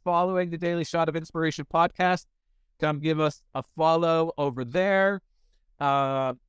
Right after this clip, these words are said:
that's all I got for you all. Have a beautiful day. You are already doing it. You're loved. You're supported. You're amazing individuals.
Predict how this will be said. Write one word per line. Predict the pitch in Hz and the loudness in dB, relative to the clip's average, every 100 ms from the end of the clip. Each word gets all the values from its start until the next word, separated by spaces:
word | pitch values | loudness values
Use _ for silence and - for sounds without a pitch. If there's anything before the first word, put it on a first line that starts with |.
| _ _ | _ _
that's | 160 175 | -10 -4
all | 220 214 | 0 0
I | 208 | 0
got | 220 - _ | 0 -2 _
for | 170 | -6
you | 156 139 | -4 -4
all. | 123 | -4
Have | 165 | -4
a | |
beautiful | 156 185 180 175 | -4 -6 -6 -4
day. | 180 180 170 _ _ - | 0 0 -2 _ _ -12
You | 160 196 | -8 -2
are | 185 170 | 0 2
already | 180 185 180 165 | 2 2 -2 -2
doing | 165 175 175 | -2 -2 -2
it. | 175 - | -6 -6
You're | 139 | -8
loved. | 139 165 170 151 | 0 4 4 0
You're | 143 | -8
supported. | - - 170 170 151 | -10 -10 -2 -2 0
You're | 143 147 | -2 -2
amazing | 147 151 151 151 | -2 -2 -2 -2
individuals. | 151 139 151 170 185 180 - | -2 -4 -4 -2 0 0 -4